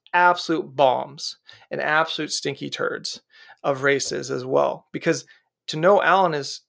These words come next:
to know, like, that is the only way to really do it.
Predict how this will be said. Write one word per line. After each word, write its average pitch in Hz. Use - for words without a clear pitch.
to -
know, 156
like, 139
that 147
is 185
the 160
only 170
way 151
to 131
really 139
do 170
it. -